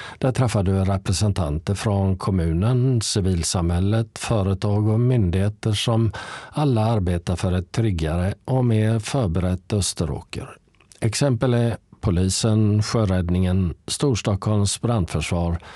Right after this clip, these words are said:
Blåljus i samverkan, Civilförsvarsföreningen, Lottakåren, Frivilliga automobilkåren och motorcykelkåren och många fler.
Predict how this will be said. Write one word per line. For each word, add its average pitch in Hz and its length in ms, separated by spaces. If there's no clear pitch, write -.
Blåljus 107 540
i 117 100
samverkan, 90 960
Civilförsvarsföreningen, 95 1600
Lottakåren, 85 1040
Frivilliga 101 680
automobilkåren 87 1160
och 87 180
motorcykelkåren 85 1200
och 101 140
många 95 360
fler. - 360